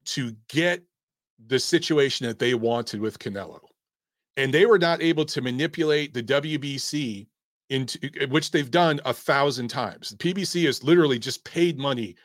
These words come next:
to the B C to change ratings and manipulate things. They're not the only group that does that, but they've done it multiple times. But the P-, the W B C said, "Hey, we love you guys,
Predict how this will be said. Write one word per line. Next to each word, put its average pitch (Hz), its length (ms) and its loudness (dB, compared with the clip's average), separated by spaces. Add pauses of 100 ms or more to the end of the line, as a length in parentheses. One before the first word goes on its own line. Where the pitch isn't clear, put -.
(160)
to 143 120 -4
the 131 80 -2
B 131 220 -6
C 120 360 -4
to - 140 -8
change 135 360 -4
ratings 123 460 -2
and 110 80 -2
manipulate 110 500 -2
things. - 400 -12 (160)
They're 127 120 -2
not 170 200 4
the 185 100 4
only 180 220 0 (600)
group 156 240 2
that 170 160 4
does 208 260 6
that, 104 300 -2 (500)
but 180 100 2
they've 220 140 6
done 208 180 6
it 185 100 4
multiple 170 380 2
times. 117 440 -4 (680)
But 170 260 4
the 165 80 0
P-, 208 220 -4
the 160 140 -2
W 226 260 2
B 175 80 -2
C 202 180 -4
said, - 160 -4
"Hey, 151 140 2
we 175 120 0
love 147 240 2
you 113 80 -6
guys, - 480 -14